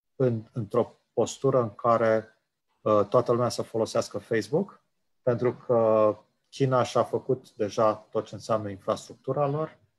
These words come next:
și aplicații, pentru că Rusia și-a făcut, uh, același lucru. Uh, și iată, în ultimii doi, trei, cinci ani, uh, Uniunea Europeană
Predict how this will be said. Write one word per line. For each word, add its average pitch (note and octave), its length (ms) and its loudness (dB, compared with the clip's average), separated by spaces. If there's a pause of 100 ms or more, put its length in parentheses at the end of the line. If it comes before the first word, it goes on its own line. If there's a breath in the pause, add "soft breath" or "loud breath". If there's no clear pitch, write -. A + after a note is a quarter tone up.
(200)
și - 180 -8
aplicații, B2 840 -2 (580)
pentru A#2+ 260 -2
că G#2 180 0
Rusia C#3+ 380 0
și-a A#2+ 200 -4
făcut, - 580 -8 (160)
uh, G2+ 520 -6 (260)
același G#2 500 -6
lucru. D3+ 440 -6 (540)
Uh, A#2+ 580 6 (360)
și E3+ 600 2
iată, D#3 560 2
în A#2 120 0
ultimii C3+ 500 -2
doi, B2+ 280 0
trei, C#3 200 -2
cinci C3+ 360 -10
ani, C#3+ 420 -4 (100)
uh, A2 140 0
Uniunea G#2+ 480 2
Europeană B2 800 2